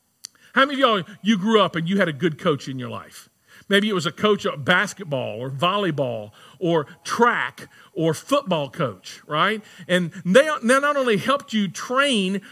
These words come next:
to do your sport well, but they helped you train to do life well. That's what God's word does. God's word will give you everything you need for, to do everything God has called you to do. Hebrews four twelve says this, "For the word of God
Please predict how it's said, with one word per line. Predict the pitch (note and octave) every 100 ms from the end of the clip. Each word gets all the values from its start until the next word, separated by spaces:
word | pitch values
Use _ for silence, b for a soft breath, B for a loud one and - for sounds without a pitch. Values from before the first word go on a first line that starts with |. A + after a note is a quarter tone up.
| B -
to | G3+
do | D#3 A3+
your | G#3 F3+
sport | - - C4+ C4+ D#3+
well, | D3+ D3 D3 B B
but | F3+
they | F#3+
helped | F3+ G#3+ F#3+
you | E3+
train | - F#3+ F3+
to | D3+
do | D#3
life | C3+ A#2 A#2+ G#2+
well. | F2 - - _ _ b b
That's | G3+ G3+
what | A3 D#3+
God's | E3 D#3+ C#3
word | C#3 C#3 B2+ A2 b -
does. | C3+ A#2+ G2 - B B
God's | C#3+ F#3+ G#3
word | F#3+ F3+ D#3
will |
give | C3+ E3 C#3+
you | C#3+
everything | C#3+ E3+ A3 G#3 G3
you | F#3+ F3
need | E3+ F#3+ F3+ D#3 C3 C#3 A#2+ - b b b b b b
for, | - D3+
to | D#3+
do | F3 E3
everything | D#3 D#3+ D#3+
God | C#3+ D3
has | C#3
called | - C#3 B2+ C3
you |
to | C3
do. | B2+
Hebrews | A2+ G3+ G3+ -
four | G3+ G3
twelve | - G3+ E3+
says | E3+ C#3+
this, | D3+ - B B -
"For | F#3+
the | F3
word | E3+ G#3+ B3+
of | C4 F#3
God | G#3+ F#3+ F3+ F3+